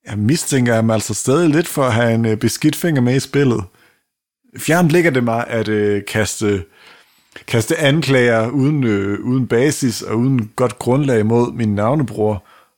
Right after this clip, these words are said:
den store Sifred Nielsen, men alligevel mistænkeligt mange har det med at dø i hans kredsløb.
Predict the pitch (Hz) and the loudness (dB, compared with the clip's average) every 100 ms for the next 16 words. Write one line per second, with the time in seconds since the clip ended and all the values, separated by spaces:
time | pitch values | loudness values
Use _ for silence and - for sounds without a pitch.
0 | _ _ 110 95 - 135 175 - 120 - | _ _ -6 -4 0 2 2 0 -6 -4
1 | 107 107 117 - 101 98 123 165 139 _ | -2 0 -2 -4 -6 -4 -2 -2 -4 _
2 | _ _ _ _ _ _ - 110 127 165 | _ _ _ _ _ _ -10 -2 0 2
3 | 151 160 - - _ _ _ _ _ _ | 0 -2 -8 -20 _ _ _ _ _ _
4 | _ _ _ - 120 - - _ _ - | _ _ _ -6 -6 -6 -14 _ _ -8
5 | 190 202 139 123 113 107 123 160 123 147 | -4 -4 -4 -4 -4 -4 -4 -4 -4 -4
6 | 127 123 127 - 147 156 104 117 - 165 | -4 -4 -4 -2 0 0 -2 -14 -20 _
7 | 226 143 104 120 - - 65 - - - | _ -10 -8 -8 -10 -10 -10 -10 -14 -16